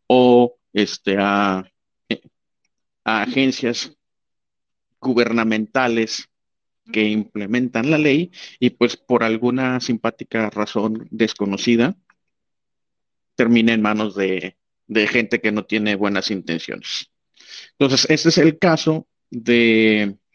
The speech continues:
de Thin Fisher. Y Thin Fisher, pues básicamente, como les platiqué, modifica el uefi. Al modificar el uefi,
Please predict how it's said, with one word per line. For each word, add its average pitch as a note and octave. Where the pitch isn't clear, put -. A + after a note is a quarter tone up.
de A#2+
Thin D#3
Fisher. F3
Y C#3+
Thin F#3+
Fisher, G3
pues C3
básicamente, C3+
como A2
les G#2+
platiqué, B2
modifica B2
el A2+
uefi. E3
Al B2
modificar A#2
el C3+
uefi, D3